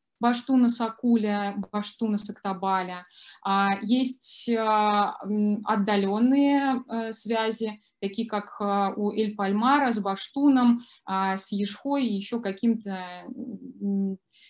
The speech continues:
непрочитанным царством. А, э, в середине восьмого века также Эль-Пальмар находился, в начале, про-,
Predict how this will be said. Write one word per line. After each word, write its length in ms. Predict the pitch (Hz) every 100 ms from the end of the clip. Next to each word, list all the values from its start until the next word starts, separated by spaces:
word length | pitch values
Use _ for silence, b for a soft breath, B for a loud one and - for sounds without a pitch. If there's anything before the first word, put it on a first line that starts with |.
| -
непрочитанным 1600 | 208 214 220 214 202 - - - _ 214 208 - 220 202 190 185 - _ _ _ _ _ _ _
царством. 640 | - 202 202 - 190 190 B B B B
А, 800 | 202 208 214 214 214 214 214 208 - - _ _ _ _ -
э, 240 | 220 214 214 -
в 580 | 196 208 240 240 240 208 - - -
середине 1080 | - - 247 233 240 247 233 220 208 202 202 196
восьмого 420 | 208 226 220 214
века 240 | 220 208
также 680 | - 208 196 - 196 196 190
Эль-Пальмар 640 | - 208 208 202 202 196 190
находился, 680 | 190 190 185 196 - 196 190
в 120 | 196
начале, 360 | 226 233 208
про-, 220 | - -